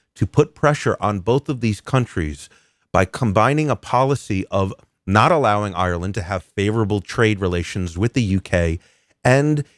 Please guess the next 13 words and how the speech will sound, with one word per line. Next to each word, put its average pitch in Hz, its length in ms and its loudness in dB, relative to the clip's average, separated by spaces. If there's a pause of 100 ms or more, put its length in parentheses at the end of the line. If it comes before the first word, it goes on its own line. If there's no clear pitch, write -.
(140)
in 107 160 2
stuffing 147 600 0
as 98 200 -4
many 120 300 2
migrants 113 680 0 (180)
and 104 160 0
refugees 95 680 0 (300)
into 131 300 4
Ireland 98 500 2
as 92 160 0
it 98 140 -4
possibly 95 500 -2
can. 92 460 0